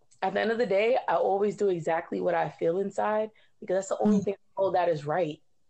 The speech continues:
Speaker 1: I don't know if anything, like, what somebody's telling me is right. I don't know if, if, you know, somebody's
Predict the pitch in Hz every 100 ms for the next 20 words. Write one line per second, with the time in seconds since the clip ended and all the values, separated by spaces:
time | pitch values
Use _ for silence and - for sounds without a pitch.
0 | _ _ _ 180 202 214 196 208 185 175
1 | 180 190 180 180 180 160 156 165 170 -
2 | 180 170 170 - 170 165 165 165 156 160
3 | 160 165 - - - - 170 185 180 170
4 | 156 - 175 151 - _ _ _ 202 180
5 | 156 151 196 185 175 170 156